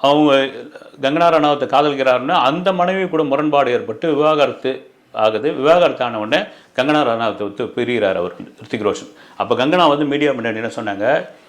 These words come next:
"இந்த நபர் ரித்திக் ரோஷன் அவருடைய மனைவி கிட்ட இருந்து விவாகரத்து வாங்குவதற்காக என்ன பயன்படுத்திக்கிட்டாரு, அதுதான் காரணம், மத்தபடி அவர்கிட்ட லவ்லாம் கிடையாது, இது ஒரு போக்கா, இது ஒரு இதுவா?" அப்படின்னு வந்து சொல்றாங்க வந்து.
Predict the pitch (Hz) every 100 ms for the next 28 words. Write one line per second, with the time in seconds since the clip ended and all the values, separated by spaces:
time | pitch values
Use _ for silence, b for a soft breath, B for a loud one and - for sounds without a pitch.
0 | B - 127 165 160 127 135 151 - 113
1 | - 190 151 143 107 - 123 160 180 -
2 | _ _ _ b b b - 113 147 147
3 | 135 120 139 190 185 147 143 123 151 120
4 | 131 165 185 180 151 143 120 135 143 139
5 | 120 104 107 110 143 190 - b b _
6 | 104 123 160 170 - 131 123 107 98 90
7 | 85 90 87 - - _ _ _ _ b
8 | b b b 110 120 135 147 120 110 95
9 | 92 92 - _ _ _ b b b 113
10 | 123 127 135 160 117 110 127 107 131 127
11 | 113 98 92 104 107 127 131 - - 147
12 | 147 113 101 - - 117 127 107 107 117
13 | 101 90 - b b b - 104 120 110
14 | 104 107 104 92 90 80